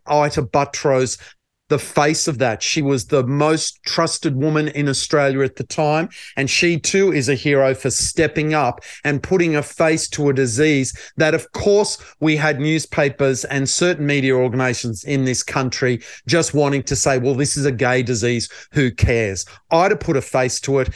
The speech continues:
but she did so with the backing of Neil Blewett, and that's fantastic. And yes,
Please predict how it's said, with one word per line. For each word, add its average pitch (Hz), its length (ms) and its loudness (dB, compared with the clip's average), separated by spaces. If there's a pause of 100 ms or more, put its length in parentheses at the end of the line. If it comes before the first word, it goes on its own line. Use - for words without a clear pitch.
(140)
but - 160 -2
she 135 160 -2
did 160 240 0
so 147 200 2
with 131 220 -2
the 135 80 -6
backing 127 460 -2
of 113 140 -6
Neil 131 280 0
Blewett, 113 640 -2
and 117 340 -4
that's 127 320 -2
fantastic. 110 840 -6
And 127 160 -2
yes, 131 240 0